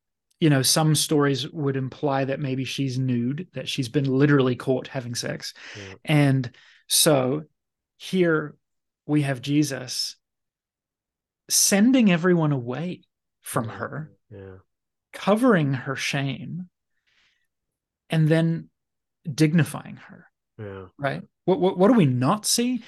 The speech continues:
Speaker 1: We do not see a man taking advantage of his position and power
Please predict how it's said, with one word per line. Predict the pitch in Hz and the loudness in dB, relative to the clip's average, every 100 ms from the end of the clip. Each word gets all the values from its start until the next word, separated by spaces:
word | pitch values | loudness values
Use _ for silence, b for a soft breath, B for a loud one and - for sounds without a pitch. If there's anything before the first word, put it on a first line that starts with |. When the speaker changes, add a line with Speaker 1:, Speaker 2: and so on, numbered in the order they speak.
| - | 0
Speaker 1:
We | 151 | 0
do | 139 | 2
not | 131 151 208 | 0 0 0
see | - 156 | 0 -2
a | 135 | -2
man | 131 127 | -2 -4
taking | 127 180 202 170 | -4 -4 -2 -4
advantage | 127 127 123 127 | -4 -6 -6 -8
of | 123 | -8
his | 117 | -10
position | 127 139 151 180 | -2 2 4 4
and | 180 | 2
power | 131 107 - 175 | 0 -6 -6 -8